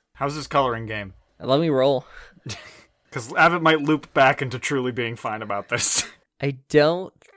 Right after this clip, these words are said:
Speaker 2: think he has anything in, I think this would definitely be a crafts roll, 'cause he's trying to say in the lines. So I don't think he has anything in crafts, so I, this will be his dexterity minus.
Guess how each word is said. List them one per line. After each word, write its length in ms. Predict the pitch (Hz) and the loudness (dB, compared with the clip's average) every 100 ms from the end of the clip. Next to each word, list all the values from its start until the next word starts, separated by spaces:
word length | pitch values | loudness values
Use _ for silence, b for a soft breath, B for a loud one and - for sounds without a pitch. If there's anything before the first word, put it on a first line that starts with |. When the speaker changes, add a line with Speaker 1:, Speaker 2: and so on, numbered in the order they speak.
| 349 | -4
Speaker 2:
think 320 | 135 135 131 | -2 -2 -6
he 220 | - 135 | -6 -4
has 360 | 135 120 123 120 | -2 0 2 0
anything 760 | 120 123 117 - 120 117 113 - - | -4 -4 -6 0 0 0 -4 -16 -6
in, 540 | 117 113 110 113 120 _ _ - | -2 -2 -4 -10 -14 _ _ -10
I 60 | - | -4
think 240 | 147 175 | -4 -2
this 180 | 208 190 | -2 -2
would 120 | 165 | 0
definitely 300 | 147 147 160 | 2 2 0
be 120 | 139 117 | 0 0
a 60 | |
crafts 580 | - - 113 120 - - | -2 -4 -2 -4 -6 -6
roll, 300 | 143 143 151 | 0 2 2
'cause 200 | - 127 | 0 -4
he's 160 | 123 - | -4 -4
trying 180 | 127 | -2
to 80 | 120 | -2
say 200 | 135 123 | -2 -2
in 140 | 120 117 | -4 -4
the 100 | 113 | -4
lines. 640 | 113 117 120 139 143 - _ _ - | -2 -2 -2 -4 -8 -14 _ _ -14
So 140 | 151 | -10
I 80 | 127 - | -8 -4
don't 260 | 135 147 | -4 -2
think 120 | 160 156 | -2 2
he 40 | |
has 140 | 147 131 | 2 2
anything 280 | 135 147 | -2 -2
in 60 | 123 | -6
crafts, 380 | - 120 135 - | -4 -2 -2 0
so 100 | 135 | -2
I, 80 | 123 | -2
this 240 | - - - | -6 -18 -6
will 120 | 127 | -4
be 200 | 123 131 | -2 0
his 160 | 127 117 | -2 -2
dexterity 680 | 123 113 - 127 120 120 117 | -6 -6 -6 -4 -4 -4 -6
minus. 760 | 123 113 117 123 151 - - | -6 -6 -2 -2 -2 -4 -16